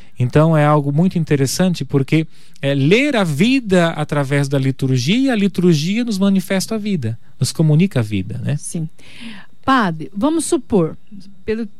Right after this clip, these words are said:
Speaker 2: pra, pra, pra ficar mais claro, uma celebração, a liturgia aqui na, na cidade, ali na catedral,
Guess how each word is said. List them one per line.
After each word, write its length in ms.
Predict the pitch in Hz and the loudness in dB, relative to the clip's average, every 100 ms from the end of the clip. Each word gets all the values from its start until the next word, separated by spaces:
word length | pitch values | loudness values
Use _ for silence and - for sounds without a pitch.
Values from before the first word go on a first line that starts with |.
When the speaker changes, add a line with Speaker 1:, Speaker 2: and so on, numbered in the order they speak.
| - 180 180 190 | -14 -12 -10 -8
Speaker 2:
pra, 160 | 214 | -8
pra, 320 | 185 214 196 | -6 -4 -4
pra 140 | 180 190 | -4 -6
ficar 200 | - 214 | -8 -8
mais 240 | 226 214 | -6 -8
claro, 380 | - 175 135 - - - - - - - - - - | -10 -10 -10 -12 -14 -16 -16 -16 -16 -16 -16 -16 -10
uma 180 | 277 330 | -2 -2
celebração, 960 | 294 349 330 302 302 - - 226 165 156 - - - - - - - - - | 0 -2 -2 0 -2 -2 0 0 0 -4 -10 -16 -14 -14 -14 -16 -16 -14 -6
a 80 | 190 | -4
liturgia 520 | 190 233 214 185 226 | 0 2 2 2 0
aqui 340 | 220 - 208 | 0 -2 0
na, 340 | 175 185 180 - - - - - | 2 2 0 -4 -14 -16 -16 -4
na 120 | 208 202 | 0 2
cidade, 520 | - 202 170 139 170 | 0 -6 -4 -6 -6
ali 120 | 170 | -4
na 140 | 180 | -4
catedral, 580 | 190 185 - 185 151 - | -4 -6 -4 -6 -6 -10